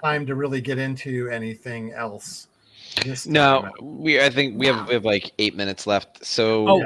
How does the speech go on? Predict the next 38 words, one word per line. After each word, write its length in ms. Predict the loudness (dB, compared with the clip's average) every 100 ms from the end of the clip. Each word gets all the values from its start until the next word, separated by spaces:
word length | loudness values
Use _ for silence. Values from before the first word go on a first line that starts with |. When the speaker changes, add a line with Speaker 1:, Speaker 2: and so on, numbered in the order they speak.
| 6
Speaker 4:
let's 200 | 8 8
Speaker 2:
uh, 40 | 6
Speaker 4:
actually 300 | 6 6 6
do 160 | 8
this 260 | 8 6 6
the 100 | -2
smart 320 | 4 4 4
way 200 | 2 2
and 120 | 0
say, 400 | 2 4 4 2
if 400 | 0 0 0 0
you're 280 | 2 4 6
listening 560 | 6 4 4 4 6 4
or 220 | 4 2
watching 420 | 4 0 0 2
this 340 | 2 2 0 -4 0
in 280 | 4 6
the 100 | 6
future, 560 | 4 2 2 2 -8 -10 _ _ _ _ _ -4
uh, 360 | 4 8 8 6
please 680 | 2 2 4 0 -4 -10 _ _ _ -20 -4
reach 200 | -2 2
out 140 | 2
to 100 | 4
us 100 | 2
on 140 | 4 2
Twitter, 400 | 4 4 6 4
on, 480 | 4 6 6 6 4
uh, 200 | 2 -2 2
Discord, 600 | 2 4 4 8 8 8
or 340 | 4 4 4
on 180 | 4 2
Facebook, 520 | 2 0 0 0 0
anywhere 320 | 2 2 4 4
you 140 | 4
want, 220 | 4 2
really. 380 | 0 -2 -2 -4 -6 -20 -20 _ -2
Um, 580 | 2 4 4 4 0